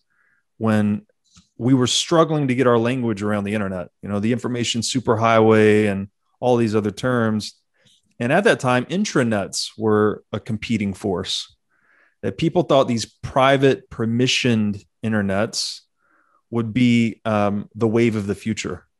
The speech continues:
that the open permissionless internet would not have as much of a place because corporations would just insert, you know, their large privately controlled intranets, um, in its place. So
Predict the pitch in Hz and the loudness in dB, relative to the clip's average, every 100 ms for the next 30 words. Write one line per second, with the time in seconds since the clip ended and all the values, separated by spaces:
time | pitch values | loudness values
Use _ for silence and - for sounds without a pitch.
0 | - 104 - - 117 117 135 139 135 120 | -6 -4 -4 -8 -4 2 2 2 -2 -2
1 | 120 117 120 110 113 104 104 101 104 104 | -4 -4 -4 -4 -2 0 0 0 -2 0
2 | 110 110 107 101 101 101 - - - 147 | 0 0 0 -2 -2 -6 -6 -8 -2 2
3 | 139 127 - - _ _ _ - 104 110 | 2 0 -6 -12 _ _ _ -10 -4 -4
4 | - 135 117 117 110 113 107 101 107 - | 0 -2 2 2 0 -2 -4 -2 -4 -4
5 | 104 - 107 101 - 107 98 98 98 98 | -6 -4 -6 -6 -10 -8 -6 -4 -2 0
6 | 98 98 95 - _ _ 117 107 101 95 | 2 0 -4 -12 _ _ -2 -2 -2 -6
7 | 98 110 98 98 92 _ - 139 107 101 | -6 -4 -2 -4 -6 _ -8 -6 -2 -2
8 | 90 - - _ - 98 98 95 101 95 | -4 -6 -10 _ -8 -4 -4 -4 -6 -10
9 | - 151 107 - 135 117 - | -4 -2 -2 0 2 2 0